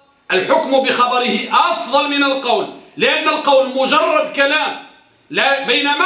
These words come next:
إذا الحكم بخبره يتضمن ضمنيا ماذا؟ القول، القول. وهناك من قال هما، كيف هما؟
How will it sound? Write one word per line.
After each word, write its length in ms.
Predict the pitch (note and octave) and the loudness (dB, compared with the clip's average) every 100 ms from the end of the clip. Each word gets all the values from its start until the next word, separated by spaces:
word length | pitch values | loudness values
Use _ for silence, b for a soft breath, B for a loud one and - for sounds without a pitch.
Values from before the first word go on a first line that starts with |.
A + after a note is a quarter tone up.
| F4+ D#4 | 0 -2
إذا 400 | B3 B3+ - - - - | -2 -2 -2 -8 -18 -20
الحكم 380 | - C4+ F4+ C#4+ | -6 -4 -2 0
بخبره 560 | C#4+ C4+ C#4 C4 C4 C4 F#4 - - - _ | 0 0 0 0 0 0 -2 -4 -10 -20 _
يتضمن 840 | A3 C#4 C#4 C4+ E4 E4 D4 C4+ C4+ | -2 0 0 0 0 0 -2 -2 -4
ضمنيا 500 | C4+ C4+ F4 F#4 C4+ | -4 0 0 0 0
ماذا؟ 440 | C4 C4 E4+ E4+ - - _ _ _ _ _ _ _ _ _ _ | 0 2 0 -2 -12 -20 _ _ _ _ _ _ _ _ _ _
القول، 840 | D#3+ E3 D#3+ - D#3 D3 C3+ A2 - - - _ _ _ _ _ _ _ _ | -2 0 -2 -2 0 2 2 0 -6 -16 -20 _ _ _ _ _ _ _ _
القول. 480 | C#3 C#3+ - - - B B | -2 0 0 0 -4 B B
وهناك 400 | D3 E3+ G3+ G3+ | 0 2 2 2
من 180 | F3+ - | 0 0
قال 200 | G3 E3 | 0 0
هما، 520 | D3+ E3 - - - - | 0 0 0 -2 -8 -2
كيف 220 | F#3 F3 | 0 2
هما؟ 460 | D#3+ D3 - - | 0 0 -2 -6